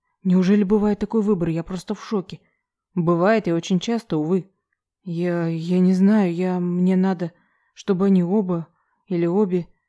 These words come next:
Вам надо, но тут уж как Бог управит. Мы все возможное делаем, но все в его руках. И что мне делать? Молиться. Больше вы ничем не поможете. И деньги свои.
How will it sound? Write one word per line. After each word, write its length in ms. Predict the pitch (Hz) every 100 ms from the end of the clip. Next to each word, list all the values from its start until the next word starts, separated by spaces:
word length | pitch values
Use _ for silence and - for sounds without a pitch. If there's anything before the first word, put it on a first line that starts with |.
| _ _ _
Вам 360 | 170 180 220 208
надо, 300 | 220 220 165
но 200 | 165 175
тут 240 | 254 254
уж 160 | 247 -
как 240 | 226 214
Бог 200 | 208 294
управит. 520 | 180 - 160 156 156 _ _ _
Мы 180 | 185 277
все 160 | -
возможное 540 | 339 320 262 285 277 247
делаем, 480 | 190 165 160 156 160
но 100 | 160
все 220 | - 170
в 60 |
его 240 | 165 190 233
руках. 440 | 190 170 156 - _ _ _ _
И 440 | 180 180 180 175
что 420 | 165 - - - 190
мне 200 | 185 170
делать? 460 | 175 180 175 - _ _ _ -
Молиться. 520 | 208 269 247 - 160 _ _ _ -
Больше 360 | 196 226 -
вы 100 | 214
ничем 320 | 226 - 202
не 80 | 160
поможете. 560 | 156 156 156 156 - 170 _ _ _ _ _
И 160 | 185
деньги 340 | 180 285 285 175
свои. 440 | - 165 160 156